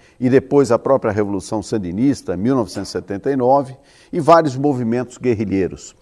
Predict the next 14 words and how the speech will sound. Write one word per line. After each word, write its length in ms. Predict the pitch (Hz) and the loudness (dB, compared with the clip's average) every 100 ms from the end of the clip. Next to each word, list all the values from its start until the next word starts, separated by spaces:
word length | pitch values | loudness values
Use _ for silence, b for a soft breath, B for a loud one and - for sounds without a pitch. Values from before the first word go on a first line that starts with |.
| - | -4
E 420 | 160 170 180 175 - _ 147 | 2 2 2 -2 -10 _ 2
havia, 760 | 117 101 185 190 117 98 64 | 2 0 0 2 4 4 0
naquele 340 | 95 95 110 101 | -4 -2 -2 0
momento, 640 | 131 113 127 156 - 82 | 2 4 6 4 0 -6
naquela 440 | 87 87 110 107 104 | -8 -2 2 4 6
época 640 | 151 - - - 85 - b b b | 6 4 -4 -10 -10 -12 b b b
da 160 | 92 92 | 0 0
América 360 | 90 92 90 | 2 -2 0
Latina, 600 | 110 101 - 151 127 82 b b b | 2 2 2 0 0 -2 b b b
a 100 | 123 | -2
perspectiva 1040 | - 214 214 - - 160 - 143 160 165 | 8 8 8 4 -2 -2 -2 -4 0 0
de 80 | 156 | 0
uma 140 | 165 | 0
mudança, 760 | 160 135 95 147 156 - 101 | 0 0 2 4 2 -2 -8